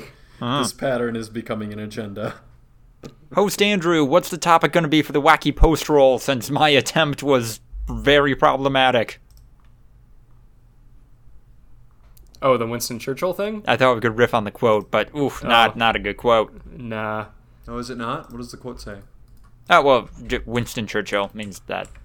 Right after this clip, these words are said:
Speaker 2: Yeah.
Speaker 3: To build may, to build may have to be the slow and labori-, or laborious task of years. To destroy can be the thoughtless act of a single day.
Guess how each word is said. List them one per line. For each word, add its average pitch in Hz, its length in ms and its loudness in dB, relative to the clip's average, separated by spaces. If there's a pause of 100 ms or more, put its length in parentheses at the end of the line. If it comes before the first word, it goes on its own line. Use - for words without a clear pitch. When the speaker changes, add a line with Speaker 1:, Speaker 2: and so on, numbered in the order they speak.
(260)
Speaker 2:
Yeah. - 100 -6
Speaker 3:
To 151 60 0
build 175 520 2
may, 156 520 -2 (560)
to 170 140 4
build 226 420 2
may 208 400 2
have 175 440 -4
to 165 100 -8
be 156 220 -4
the 147 140 -6
slow 147 560 0
and 131 180 -4
labori-, 135 680 -2
or 127 260 -2
laborious 127 600 -4
task 127 420 -8
of 113 120 -14
years. 123 440 -4 (280)
To 147 100 -6
destroy 151 580 0
can 139 140 -6
be 139 160 -2 (240)
the 113 540 -4
thoughtless 131 640 -4
act 117 300 -2
of 107 80 -10
a 104 80 -10
single 123 420 -8
day. 104 400 -12